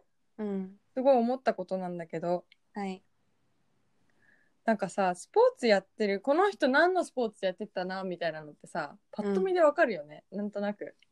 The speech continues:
Speaker 1: そうなの？
Speaker 2: え、なんかさ、
Speaker 1: わかるのか。うん。
Speaker 2: あ、わかる競技もある。
Speaker 1: えー、例えば？
Speaker 2: バレエ、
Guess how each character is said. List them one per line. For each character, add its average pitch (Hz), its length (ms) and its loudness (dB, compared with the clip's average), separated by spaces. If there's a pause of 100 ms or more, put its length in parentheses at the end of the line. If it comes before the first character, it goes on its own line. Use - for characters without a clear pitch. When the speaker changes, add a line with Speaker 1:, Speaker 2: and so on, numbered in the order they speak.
(600)
Speaker 1:
そ - 140 2 (180)
う 339 60 6
な 269 140 0
の？ 196 340 -4 (1500)
Speaker 2:
え、 240 100 2
な 311 140 4
ん 330 80 -2
か 226 140 -4
さ、 302 80 -2
Speaker 1:
わ 294 120 0
か 392 140 8
る 339 160 6
の 220 140 -6
か。 190 280 -6
う 202 200 0
ん。 185 240 -12
Speaker 2:
あ、 208 100 -8 (180)
わ 254 160 2
か 403 200 2
る 359 120 2
競 277 280 4
技 185 100 -8
も 180 160 -8
あ 175 80 -6
る。 147 160 -14 (540)
Speaker 1:
え 214 380 2
ー、 220 300 -6
例 214 60 0
え 190 60 -6
ば？ 175 280 -8 (1000)
Speaker 2:
バ 220 160 2
レ 196 80 -2
エ、 156 180 -6